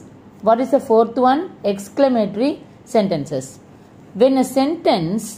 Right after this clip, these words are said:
expresses surprise, wonder or some strong emotion, we end it with an exclamation mark. இங்க என்ன சொல்றாங்க அப்படின்னு பாத்தீங்கன்னா, நம்ம,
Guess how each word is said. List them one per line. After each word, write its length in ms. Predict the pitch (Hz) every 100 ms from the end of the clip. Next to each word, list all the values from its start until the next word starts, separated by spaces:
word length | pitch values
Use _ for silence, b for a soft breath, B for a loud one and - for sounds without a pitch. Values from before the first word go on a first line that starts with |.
| - - - - -
expresses 840 | 233 233 - - 339 320 311 247 - - - -
surprise, 800 | - 214 196 - 190 190 220 220 - - - -
wonder 540 | 175 190 196 202 190 196 - -
or 140 | 185 190
some 300 | 190 220 214
strong 580 | 196 - 233 240 285 302
emotion, 580 | 208 180 180 175 185 185 269 - B B B -
we 160 | 185 240 233
end 300 | 254 294 320
it 160 | 285 -
with 240 | 202 202
an 180 | 196 247
exclamation 800 | 175 196 - 262 240 196 196 214 190
mark. 280 | 160 143 - -
இங்க 140 | 185 185
என்ன 200 | 190 254 208
சொல்றாங்க 340 | 175 175 175
அப்படின்னு 320 | 151 156 156
பாத்தீங்கன்னா, 400 | 151 151 147 151 185 - B B B -
நம்ம, 260 | 190 190